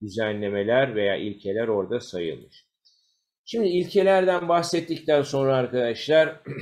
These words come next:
<clears throat> sınavlar için dikkat. Muhasebenin kavramları burada madde olarak sıralandı. Ben bu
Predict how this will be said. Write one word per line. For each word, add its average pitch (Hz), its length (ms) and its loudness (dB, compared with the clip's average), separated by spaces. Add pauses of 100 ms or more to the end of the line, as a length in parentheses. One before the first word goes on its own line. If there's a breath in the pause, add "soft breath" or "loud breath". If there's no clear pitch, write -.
(160)
<clears throat> - 400 -20
sınavlar 143 600 2
için 143 500 -2 (800)
dikkat. 117 540 -2 (1300)
Muhasebenin 127 760 -2
kavramları 101 840 -2 (720)
burada 110 420 -4 (200)
madde 113 320 -4
olarak 101 440 -2
sıralandı. 135 920 0 (720)
Ben 131 320 0 (200)
bu 117 520 -4